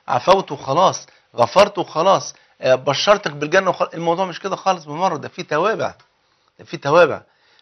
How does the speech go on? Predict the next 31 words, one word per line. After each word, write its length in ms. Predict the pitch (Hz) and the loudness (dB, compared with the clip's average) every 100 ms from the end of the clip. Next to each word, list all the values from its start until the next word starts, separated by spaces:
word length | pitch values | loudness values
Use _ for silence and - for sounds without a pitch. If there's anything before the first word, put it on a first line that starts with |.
| - | -4
زي 220 | 127 190 | 0 0
ما 120 | 190 | 0
في 180 | 175 196 | -4 -6
توابع 360 | - 170 175 147 | 0 2 4 2
للزلازل 680 | 147 127 127 147 147 135 | 0 -4 0 2 2 -2
في، 240 | 131 - 104 | -10 -12 -12
في، 180 | - - | -12 -14
في، 260 | 110 98 | -14 -16
في 120 | 104 | -16
الدنيا، 420 | 110 131 139 135 135 _ _ | -10 -4 -2 -2 -4 _ _
في 140 | 143 | -8
توابع 420 | 135 143 180 170 | -4 0 0 0
للخير، 640 | 147 139 - 202 143 - - _ _ - | -2 -6 -4 -2 -2 -6 -20 _ _ -2
توابع 320 | 139 139 117 | 0 0 -2
الخيرات. 540 | 110 - 117 156 170 | -8 -8 0 0 0
المولى 300 | 120 131 123 | -4 -6 -6
عز 200 | 117 110 | -8 -8
وجل 200 | 135 135 | -6 -4
لها 140 | 151 131 | -2 -4
توابع 400 | 117 151 180 143 | 0 4 4 2
عظيمة 300 | 131 170 160 | -2 -4 -4
جدا. 340 | 175 151 123 104 - - _ | -4 -4 -8 -8 -20 -20 _
فمن 1120 | - 156 151 - _ _ _ - 131 151 147 | -4 -2 -2 -6 _ _ _ -8 -4 -4 -4
تمام 560 | 165 175 226 220 160 131 | -6 -2 0 0 -2 -6
عتق 500 | - 185 - - 135 | -8 -10 -10 -14 -12
المولى 500 | 117 127 156 135 117 | -8 -6 -4 -4 -8
عز 380 | 143 127 113 110 | -8 -10 -10 -12
وجل 420 | 101 139 143 101 | -6 -4 -4 -8
للعبد 680 | 98 101 104 143 151 113 113 | -12 -14 -2 0 0 -4 -12
من 160 | 120 | -10
النار 400 | 117 131 170 185 | -8 -2 0 -2